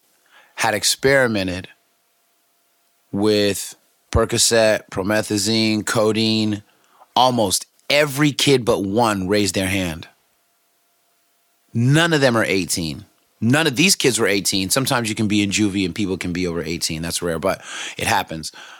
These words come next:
This was not the case. So at the same age, you know, between, like, let's say thirteen when I really started kinda drinking on the binge thing to seventeen,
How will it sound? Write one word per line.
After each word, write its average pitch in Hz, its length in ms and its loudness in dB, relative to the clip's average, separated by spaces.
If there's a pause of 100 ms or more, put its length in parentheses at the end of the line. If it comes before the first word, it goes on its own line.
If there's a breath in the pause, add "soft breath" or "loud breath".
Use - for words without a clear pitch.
(300 loud breath)
This 120 260 2
was 127 140 0
not 107 200 0
the 95 80 -4
case. - 460 -4 (1200 loud breath)
So - 140 2
at 135 80 0
the 139 80 0
same 170 360 2 (120)
age, 123 560 0
you 110 160 -2
know, 104 240 2
between, 104 360 -2
like, 92 220 -2
let's 98 140 0
say 98 240 0
thirteen 107 600 0
when 95 120 -2
I 87 40 -2
really 104 240 0
started 95 300 -2
kinda 92 220 -2
drinking 90 600 -4
on 92 160 -4
the 92 60 -2
binge 92 360 -2
thing 85 280 -4 (360 loud breath)
to 95 380 -2 (280 loud breath)
seventeen, 95 840 0